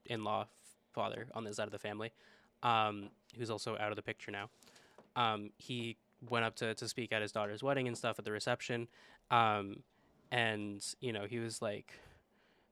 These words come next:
he was like, "It took so long for my, for my lovely daughter to get married, but honestly, I'm just so glad that it was, you know, uh, a, a marriage to a, a man and,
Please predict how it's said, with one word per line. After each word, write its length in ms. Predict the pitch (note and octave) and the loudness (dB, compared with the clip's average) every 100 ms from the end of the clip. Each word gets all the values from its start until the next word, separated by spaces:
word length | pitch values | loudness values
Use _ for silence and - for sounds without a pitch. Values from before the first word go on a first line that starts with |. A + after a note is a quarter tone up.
| _ | _
he 60 | |
was 80 | B2 | -10
like, 160 | A2+ A#2+ | -8 -6
"It 100 | C3+ | -4
took 180 | E3+ - | -2 0
so 160 | D#3+ | 0
long 300 | C#3+ B2+ C#3 | 2 2 2
for 120 | C3+ | 0
my, 320 | B2+ B2 A#2+ A2 | 0 2 2 0
for 140 | - | -2
my 160 | A#2+ A#2 | -2 0
lovely 340 | A#2 A#2+ B2 | 0 0 0
daughter 320 | A2+ A#2+ A#2+ | 2 2 2
to 120 | A#2 | -2
get 180 | A#2+ A#2+ | -2 -2
married, 320 | A2 A2+ A#2 A#2 | 0 0 -2 -4
but 100 | A2+ | 0
honestly, 520 | B2 C3 - B2+ B2 | 2 2 0 0 2
I'm 180 | A#2 B2+ | 2 0
just 220 | B2 - | -2 0
so 180 | A#2+ A#2+ | 0 0
glad 360 | A#2 A#2 A#2 - | 4 6 4 0
that 180 | - A2 | -2 -2
it 100 | A#2 | -2
was, 240 | G#2+ A2+ - - - _ | -4 -4 -8 -12 -20 _
you 120 | A#2 | -2
know, 220 | A2+ G2+ - - - - | -2 -2 -6 -16 -20 0
uh, 220 | A#2 G#2+ - | 4 4 4
a, 100 | A2+ - | -2 -2
a 60 | |
marriage 440 | A#2 A#2+ A#2+ A#2+ - | 0 2 2 0 -6
to 380 | - A#2+ A#2 - | -2 -2 -2 2
a, 160 | A#2 - | 2 2
a 60 | A#2 | -2
man 600 | A2+ A2+ A#2+ A#2 A#2+ B2+ - - _ | 2 4 6 6 2 -4 -12 -20 _
and, 440 | A2+ A2+ G#2+ G#2+ | -4 -4 -4 -6